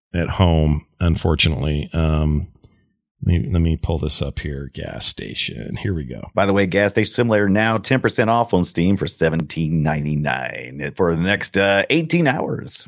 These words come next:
Speaker 1: So look
Speaker 2: You
Speaker 1: at
Speaker 2: can go
Speaker 1: this.
Speaker 2: ahead and pick this up.
Speaker 1: So as you can see, um,
Speaker 2: Oh, I like these aliens.
Speaker 1: I'm doing a checkout mini game where you, you check out items,
Speaker 2: Oh.
Speaker 1: see how this works. Just grab 'em by the mouse, take 'em over the scanner, drop 'em in, tells you how many items are gonna do. You get a tip if you do a good job.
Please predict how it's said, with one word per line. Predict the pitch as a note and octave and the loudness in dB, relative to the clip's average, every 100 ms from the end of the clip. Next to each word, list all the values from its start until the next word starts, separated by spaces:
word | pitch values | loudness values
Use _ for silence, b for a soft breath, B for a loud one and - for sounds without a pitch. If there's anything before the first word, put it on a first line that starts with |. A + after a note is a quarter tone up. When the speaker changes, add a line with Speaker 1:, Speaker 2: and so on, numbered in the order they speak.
| - | -8
Speaker 1:
So | - | -6
look | A#2+ D#3+ | -4 0
Speaker 2:
You | |
Speaker 1:
at | C#3+ | 2
Speaker 2:
can | |
go | |
Speaker 1:
this. | C3 | 2
Speaker 2:
ahead | - | 0
and | |
pick | - - | -4 -8
this | - | -4
up. | - - - | -4 -4 -8
Speaker 1:
So | - A#2 | -4 -2
as | B2+ | 0
you | E3+ | -2
can | D#3 | -2
see, | B2 - F2 D#2 G#2 A#2+ _ _ _ | 0 2 0 -2 -6 -12 _ _ _
um, | F#2+ F#2+ F#2 F2+ F2 | -2 0 0 -2 -2
Speaker 2:
Oh, | F2+ G#2+ A2 G2+ E2 | 0 2 2 4 2
I | D#2+ | 2
like | G2+ G#2+ | 0 0
these | G2+ E2 | 0 2
aliens. | G2 G2 E2 C#2+ - | 2 2 0 -2 -6
Speaker 1:
I'm | A2+ A#2 | -4 -2
doing | B2+ C#3+ C#3 | 0 0 0
a | |
checkout | G#2+ C3+ B2 A#2 G#2 G2 | -2 -2 0 0 0 -2
mini | F#2+ F2 | -2 -2
game | E2+ E2+ C3+ A#2+ | -4 -4 -6 -4
where | G#2 | -2
you, | F#2+ F#2 G2 | 0 0 -2
you | G#2 G2 | -4 -2
check | G2+ F2 | -2 0
out | G#2+ G2+ | 2 2
items, | F2 G2+ - | 2 2 2
Speaker 2:
Oh. | |
Speaker 1:
see | G2+ | 2
how | G2 | 2
this | F#2+ | 0
works. | G2 D3 | -4 -4
Just | - - | -6 -4
grab | E2+ F2 | -4 -2
'em | |
by | E2 | -2
the | E2 | -2
mouse, | C3 D#3 - - | 0 0 -2 -2
take | F#2 E2+ | -2 0
'em | E2 | -2
over | |
the | D#2 | -2
scanner, | - B2 C3 B2+ B2+ - | -2 0 2 0 -2 -2
drop | F2+ F2 | -2 0
'em | G2 | 0
in, | A2+ A2+ A2+ | 2 0 0
tells | G2 F2+ | -2 0
you | F2 | -2
how | |
many | E2 F2+ | -2 -2
items | A2+ A2+ | 0 0
are | |
gonna | A2 | 0
do. | A2 | 0
You | G2+ | 0
get | F#2 | 0
a | |
tip | - A#2 A#2 | 0 -2 -2
if | F#2+ | -4
you | |
do | F#2 | -4
a | F2 | -2
good | E2+ | -2
job. | G#2 A2+ A2+ A2+ | 0 0 0 -2